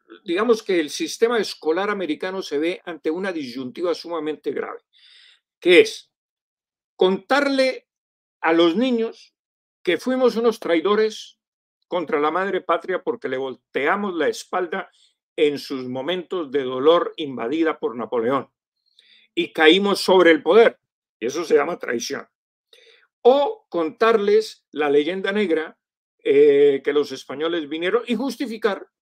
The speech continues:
la insurrección. Esa es la verdadera disyuntiva. Y, por supuesto, América se ha decantado por lo segundo, porque si los españoles eran tan malos, pues hay una justificación para la rebeldía.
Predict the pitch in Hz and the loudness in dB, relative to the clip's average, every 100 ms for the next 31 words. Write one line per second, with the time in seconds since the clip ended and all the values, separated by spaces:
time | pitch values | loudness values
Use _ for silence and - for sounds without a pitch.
0 | _ - 160 139 131 123 - 92 _ _ | _ -4 -4 -4 -8 -8 -10 -18 _ _
1 | _ _ _ _ - 254 254 254 247 214 | _ _ _ _ -10 -4 2 4 4 0
2 | 208 180 170 151 156 208 196 151 160 135 | -2 0 0 -2 -2 -4 -6 -8 -10 -12
3 | - 127 117 - 143 98 - - - 123 | -14 -12 -12 -12 -10 -10 -14 -18 -14 -14
4 | - 165 208 196 - _ _ _ _ 120 | -12 -12 -6 -6 -6 _ _ _ _ -10
5 | 117 151 160 170 143 151 180 185 180 175 | -6 -4 -4 -6 -2 -2 -2 -6 -6 -4
6 | 180 214 _ _ _ 147 139 131 - 117 | -2 -4 _ _ _ -4 -2 -4 -6 -6
7 | 151 196 120 - _ _ _ 123 123 117 | -4 -4 -6 -6 _ _ _ -4 -4 -2
8 | 143 127 127 - 143 131 127 139 - 120 | -2 -2 -4 -8 -8 -4 2 0 0 -12
9 | 113 120 180 196 220 220 220 226 226 214 | -10 -4 -4 2 2 2 0 -2 2 2
10 | 233 175 147 165 202 202 190 - 208 190 | 0 -4 -4 -4 -4 -8 -10 -10 -10 -6
11 | 196 160 196 208 185 151 127 135 123 113 | -6 -6 -6 -2 -2 -2 -2 -2 -2 -2
12 | 143 | -4